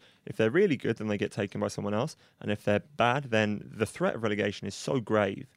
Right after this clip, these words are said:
uh, with the financial implications of it, that you have to bin them. And that's what, you know, Palace, you can say they've had, what, seven managers in six years now, which is incredible,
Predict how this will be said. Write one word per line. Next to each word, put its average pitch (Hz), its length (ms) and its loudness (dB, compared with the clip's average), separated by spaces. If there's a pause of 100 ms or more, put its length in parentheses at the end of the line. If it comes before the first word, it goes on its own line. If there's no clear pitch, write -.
(160)
uh, 82 60 -2
with 110 180 0
the 104 80 -4
financial 107 400 -2
implications 101 520 -6
of 95 100 -2
it, - 100 -6
that - 140 -2 (400)
you 113 200 -4
have 135 160 -4
to 139 80 -2
bin 185 260 0
them. 104 140 -2
And 107 80 -2
that's - 160 0
what, - 120 -8 (400)
you 120 60 0
know, 107 40 2
Palace, 120 360 0
you 123 80 -10
can 107 100 -6
say 110 180 0
they've 104 120 0
had, 107 180 -2
what, - 160 -6
seven 107 220 -2
managers 98 280 -2
in 92 100 -6
six - 280 -12
years 110 260 -4
now, - 180 -10
which - 160 -16
is - 100 -12
incredible, - 540 -4